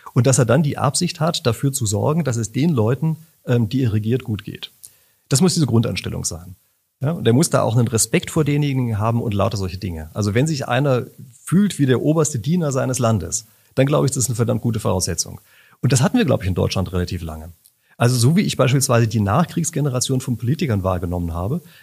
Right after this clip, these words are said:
das waren welche, die nicht versucht haben, für sich besonders große Sachen rauszuschlagen oder so etwas, sondern die hatten das Gefühl, es gibt Leute, für die sie verantwortlich sind, nämlich ihre Wähler, und da, die wollen, dass es denen gut geht.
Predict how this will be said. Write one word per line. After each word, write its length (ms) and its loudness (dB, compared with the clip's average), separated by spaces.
das 200 2
waren 360 2
welche, 300 2
die 200 2
nicht 300 0
versucht 380 0
haben, 240 2
für 160 -6
sich 200 -2
besonders 360 0
große 280 0
Sachen 280 0
rauszuschlagen 720 -2
oder 120 -6
so 120 -8
etwas, 340 -12
sondern 340 4
die 180 2
hatten 120 4
das 120 0
Gefühl, 480 0
es 140 -2
gibt 200 -2
Leute, 320 4
für 100 -6
die 80 -2
sie 100 -4
verantwortlich 600 -4
sind, 260 -4
nämlich 180 0
ihre 200 0
Wähler, 320 0
und 220 -4
da, 140 -4
die 140 -2
wollen, 180 6
dass 100 2
es 40 -4
denen 140 0
gut 180 -2
geht. 260 -14